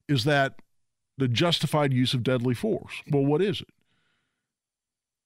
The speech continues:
You can prevent yourself or a third person from serious bodily injury. Is getting shot in the face with your own gun serious bodily injury? Well, of course it is.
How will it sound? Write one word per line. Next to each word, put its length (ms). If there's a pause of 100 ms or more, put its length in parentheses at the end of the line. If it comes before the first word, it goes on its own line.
(220)
You 120
can 180
prevent 460
yourself 600
or 280
a 80
third 320
person 460 (1160)
from 160
serious 440
bodily 600
injury. 240
Is 100
getting 220
shot 360
in 100
the 80
face 480
with 120
your 160
own 220
gun 360
serious 360
bodily 460
injury? 180
Well, 100
of 60
course 320
it 120
is. 260